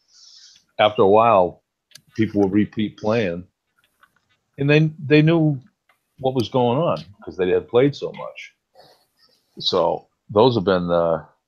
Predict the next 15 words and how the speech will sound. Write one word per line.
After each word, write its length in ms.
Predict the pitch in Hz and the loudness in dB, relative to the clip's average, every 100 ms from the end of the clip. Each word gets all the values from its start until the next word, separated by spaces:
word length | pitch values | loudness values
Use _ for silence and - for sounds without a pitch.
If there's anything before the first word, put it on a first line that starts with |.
| - - _ | -20 -20 _
in 100 | 95 | -8
mothballs 720 | 92 104 113 - 95 85 82 - | -2 0 0 0 0 2 0 -4
for 160 | 85 | -12
a 40 | 80 | -6
while, 340 | 82 80 80 | -4 -4 -6
and 100 | 82 | -8
I've 80 | 87 | -10
been 220 | 85 82 - _ _ _ _ _ _ _ - | -10 -12 -20 _ _ _ _ _ _ _ -6
doing 200 | 104 101 | -4 -2
it 100 | 95 | -2
a 40 | |
little 220 | 92 92 85 | -2 -4 -4
different 460 | 101 - 87 80 | -6 -6 -10 -10
than, 180 | 85 85 85 | -10 -8 -8
uh, 240 | 80 80 | -8 -10